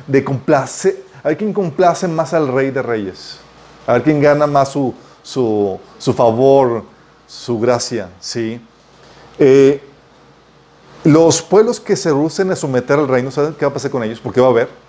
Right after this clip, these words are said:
"Oye, que eso hay una ciudad rebelde en tal parte". Así como que, "Javier, te vamos a mandar para que vayas a poner orden ahí, por favor". Van a ser exterminados. Dice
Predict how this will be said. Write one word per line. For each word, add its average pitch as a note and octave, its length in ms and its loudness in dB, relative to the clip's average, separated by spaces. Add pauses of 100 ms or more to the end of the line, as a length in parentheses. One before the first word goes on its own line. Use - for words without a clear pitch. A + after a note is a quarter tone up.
(1040)
"Oye, D3 180 2
que D#3 100 2
eso D#3 180 0
hay D#3+ 80 4
una E3+ 440 2 (460)
ciudad C3 260 2
rebelde C3+ 280 2
en A#2 80 -8
tal B2 140 0
parte". - 340 -4 (520)
Así - 120 -8
como B2+ 220 -6
que, - 160 -6 (200)
"Javier, D#3 200 2
te - 240 -8
vamos D#3 160 -2
a C#3+ 40 -4
mandar A#2 260 0
para G#2+ 120 -2
que - 80 -8
vayas G#2+ 260 0
a F#2+ 40 -16
poner G#2 220 -4
orden G2 260 0
ahí, F2+ 60 -10
por F2+ 120 -14
favor". G2+ 160 -14 (1700)
Van C#3 80 2
a D3 40 4
ser D#3+ 120 2
exterminados. G#2+ 960 -4 (2750)
Dice C3 600 4